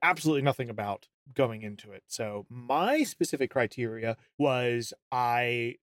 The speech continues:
was only gonna judge it based upon the one frame that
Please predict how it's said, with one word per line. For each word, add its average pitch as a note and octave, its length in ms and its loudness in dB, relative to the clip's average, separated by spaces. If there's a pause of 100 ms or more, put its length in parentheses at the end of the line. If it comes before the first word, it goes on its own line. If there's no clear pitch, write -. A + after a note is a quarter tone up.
was C#3 280 2
only D#3+ 300 4
gonna G3+ 220 4
judge C#3+ 280 4
it D3 220 0
based B2+ 240 0
upon B2 440 -2
the A#2+ 100 4
one A#2 420 -2
frame A#2+ 640 -4
that A2 480 -2